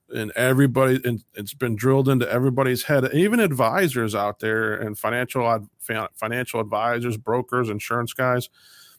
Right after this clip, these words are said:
you know, they've been trained one way, and, you know, they, they just lead with that over and over again. And it's basically this, you know, it's like, "Okay,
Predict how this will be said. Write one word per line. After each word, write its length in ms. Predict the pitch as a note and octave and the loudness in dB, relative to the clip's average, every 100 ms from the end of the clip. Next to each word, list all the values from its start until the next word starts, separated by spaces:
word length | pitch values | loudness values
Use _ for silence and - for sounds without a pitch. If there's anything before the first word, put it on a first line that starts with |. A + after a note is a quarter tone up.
| - | -4
you 80 | A#2 | 0
know, 60 | |
they've 100 | B2+ | 2
been 100 | C3 | 2
trained 480 | A#2+ - D#3 D#3 C3+ | 0 4 6 6 4
one 340 | B2 C#3+ C#3+ | 4 4 2
way, 440 | C3 C#3 D3 E3+ E3 _ _ _ - | 2 2 0 -2 -6 _ _ _ -2
and, 640 | C3 B2+ B2 A#2+ A#2+ A#2 | 0 0 0 0 -4 -6
you 140 | C#3 C3 | -2 0
know, 180 | B2 A#2+ | 2 2
they, 360 | B2 B2 B2 | 2 0 -2
they 400 | B2 B2 A#2+ A#2 | -2 -2 -2 -4
just 380 | A#2 B2+ - - | -4 -4 -4 -6
lead 380 | A#2+ C3+ D3 C3+ | 0 4 4 4
with 160 | C3+ - | 2 2
that 240 | C3+ C3 | 0 0
over 320 | G#2+ C3 B2+ B2+ | -2 0 2 2
and 80 | |
over 300 | B2 C3 C#3 | 2 0 0
again. 360 | C3+ C#3 D3+ C#3+ | 0 -2 -2 -2
And 120 | A#2+ | -4
it's 120 | A2 | -6
basically 560 | - C#3 - C#3 - C#3 | -4 -4 -2 -4 0 0
this, 360 | C#3 F3 G2+ A#2+ | 2 0 -2 -4
you 60 | |
know, 140 | A#2 A#2+ | -4 -4
it's 140 | - | -2
like, 160 | A#2 - | -2 -2
"Okay, 460 | C#3 C#3+ C3+ C3 | -2 0 2 2